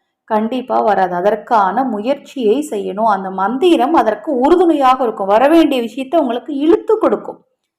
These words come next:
அதாவது, உங்களுக்கும் உங்க பிரச்சனைக்கும் ஊடையில இருந்து அதை சரி செய்யக்கூடிய ஒரு விஷயம்தான் வழிபாடு. மன நம்பிக்கையோடு, மன உறுதியோடு, முழு முயற்சியோடு நீங்க என்ன வழிபாடு செஞ்சாலும் சரிங்க, அதற்கான பலன் உங்களுக்கு நிச்சயமாக கிடைக்கும்.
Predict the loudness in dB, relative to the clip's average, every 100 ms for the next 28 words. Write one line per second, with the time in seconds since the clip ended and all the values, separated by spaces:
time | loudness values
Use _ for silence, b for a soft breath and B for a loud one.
0 | _ _ _ _ 2 4 4 4 2 2
1 | 0 -2 -2 0 2 2 B B B -4
2 | -2 0 -2 -4 -4 -2 -2 -2 0 2
3 | 0 0 2 4 2 2 0 0 2 2
4 | 2 2 0 2 2 2 0 -2 -4 -4
5 | -2 -2 -2 -4 -4 -4 -2 -2 0 2
6 | 0 2 0 -2 -14 _ _ _ _ _
7 | _ _ 0 2 4 6 6 4 2 -4
8 | -8 -8 0 2 4 2 2 2 2 0
9 | 0 -4 -4 -2 0 0 -2 -4 -6 -6
10 | -6 -4 -2 -2 -4 -8 -4 -2 -4 -8
11 | -8 -6 -6 -6 -6 0 2 2 0 0
12 | 0 0 -4 -10 -4 -4 -4 -8 -10 -8
13 | -4 -4 -4 -6 -4 -4 -4 -2 -2 -2
14 | -4 -4 -6 -8 -10 -12 -18 _ -4 -2
15 | -2 -2 -4 -6 -8 -12 -12 -10 -10 -10